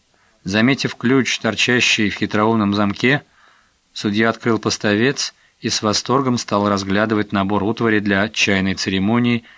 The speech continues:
занимавшей две полки. На посуде не пятнышко. Несомненно, следователь и его помощники тщательно осмотрели всё. Он подошёл к столу.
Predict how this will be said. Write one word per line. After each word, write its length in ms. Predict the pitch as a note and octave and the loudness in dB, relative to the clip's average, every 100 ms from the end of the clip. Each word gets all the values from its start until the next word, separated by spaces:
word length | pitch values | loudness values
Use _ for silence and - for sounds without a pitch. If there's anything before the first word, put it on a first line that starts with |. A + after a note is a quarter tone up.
| - _ | -20 _
занимавшей 560 | G#2 G2+ G2 G2 - F#2 | -2 2 2 0 0 -2
две 200 | F2+ F#2+ | -2 -4
полки. 500 | - F2 E2 - E2 _ _ _ _ _ _ _ _ - _ _ _ | -4 -6 -6 -16 -20 _ _ _ _ _ _ _ _ -20 _ _ _
На 120 | G2+ | -4
посуде 420 | G2+ G#2+ - B2+ A2+ | 0 0 2 2 4
не 120 | A#2 | 4
пятнышко. 580 | - G#2 F2+ E2+ - F2+ | 2 0 0 -4 -6 -4
Несомненно, 760 | F#2 - G2 G#2+ A#2+ A#2+ A2+ - - _ | -2 0 0 2 4 4 2 -2 -18 _
следователь 760 | - - G#2+ A#2 A#2+ - A2 A#2+ | -6 -2 0 2 0 0 -2 -2
и 100 | A2 | 0
его 160 | G2 | 0
помощники 720 | F#2+ G2 G#2 A#2 A2 - G#2 F#2+ - - | 0 0 0 -2 -4 -2 -2 -2 -14 -10
тщательно 560 | - - G#2 G#2 G2+ G#2 | -2 0 0 0 0 0
осмотрели 500 | - G#2 G#2+ G2 G2 | 0 -2 -2 -2 -2
всё. 380 | - - F2 E2 - _ _ _ _ _ _ _ _ - - - _ _ | -2 -2 -4 -8 -16 _ _ _ _ _ _ _ _ -20 -20 -20 _ _
Он 120 | A#2+ C#3+ | 0 2
подошёл 360 | D3 C#3 D3+ | 2 2 0
к 60 | C#3 | -2
столу. 500 | - B2 A#2 G#2+ | 0 2 4 2